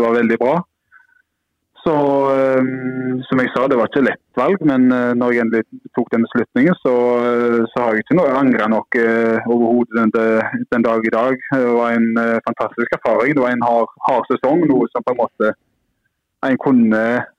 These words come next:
eh, se kanskje før den, eh, de hadde den fantastiske sesongen på Upton Park der. Eh, det var siste sesongen deres der også. Så skiftet de,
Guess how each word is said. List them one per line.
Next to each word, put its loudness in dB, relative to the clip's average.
eh, -4
se 0
kanskje 0
før 0
den, 0
eh, 0
de 0
hadde 0
den 2
fantastiske -4
sesongen -4
på 0
Upton -10
Park -2
der. 0
Eh, 0
det 2
var 0
siste -4
sesongen -4
deres -2
der 0
også. 0
Så -4
skiftet -2
de, 2